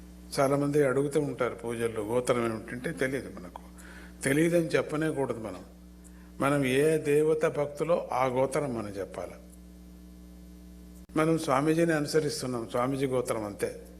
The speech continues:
చెప్పేసేయాలి. మ-, అంతే, ఇంకేమీ మొగమాట లేకుండా చెప్పేసేయాలి మనం. So ఆ విధంగా మనము సంకల్పం అంతే, ఇంక మళ్ళీ చేంజెస్ చేసుకోకూడదు అది. ఆ సంకల్ప ప్రకారంగా మనమందరూ కూడా ఎక్కడి నుంచి వచ్చాం?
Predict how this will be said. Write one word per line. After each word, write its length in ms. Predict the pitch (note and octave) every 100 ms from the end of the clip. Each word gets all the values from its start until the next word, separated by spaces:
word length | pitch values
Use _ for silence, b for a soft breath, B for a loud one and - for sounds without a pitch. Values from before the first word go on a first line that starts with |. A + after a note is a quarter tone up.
| -
చెప్పేసేయాలి. 480 | D3+ D3+ A#2 F#2+ F2 - -
మ-, 100 | G#2
అంతే, 400 | G2+ F2 G#2+ A#2
ఇంకేమీ 440 | C3 A#2+ B2 D3 D3+
మొగమాట 640 | A2+ A2 A#2+ C#3+ E3 D#3
లేకుండా 400 | B2 A#2 C#3+ - B2+
చెప్పేసేయాలి 460 | - - - F#2+
మనం. 180 | - - - B B B B B B B B B -
So 60 | F3+
ఆ 200 | C3+ C#3+
విధంగా 440 | D#3+ F3 F#3+ G3+
మనము 540 | F3 C3+ D3 E3+ G3 A3+ - B B B B
సంకల్పం 560 | - D#3 E3 G#3+ E3 C#3
అంతే, 220 | B2 G#2+
ఇంక 200 | G2 G#2
మళ్ళీ 200 | A#2 C#3 C#3+
చేంజెస్ 560 | C#3 D3+ E3 D#3+ - -
చేసుకోకూడదు 640 | C#3 C#3 - C#3+ C3+ A2
అది. 240 | G2+ - - - B B B B -
ఆ 80 | A2
సంకల్ప 580 | - C3 C#3 F#3 F3 -
ప్రకారంగా 520 | C#3 C#3+ C#3+ D3+ E3
మనమందరూ 800 | D3 B2 B2 B2 C#3 D#3+ F3 F3
కూడా 160 | E3+
ఎక్కడి 220 | C#3+ D#3+
నుంచి 240 | D#3 D#3 D3
వచ్చాం? 380 | C3+ D3+ D#3